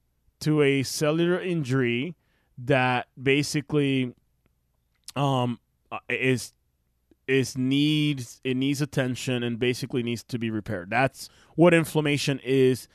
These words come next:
Acute, acute inflammation in acute actual settings makes complete sense, and it's absolutely normal. Again, you injured yourself.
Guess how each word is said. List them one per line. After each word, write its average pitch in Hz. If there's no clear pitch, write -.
Acute, 156
acute 165
inflammation 151
in 123
acute 151
actual 143
settings 123
makes 131
complete 165
sense, 143
and 123
it's 117
absolutely 143
normal. 107
Again, 123
you 120
injured 165
yourself. 147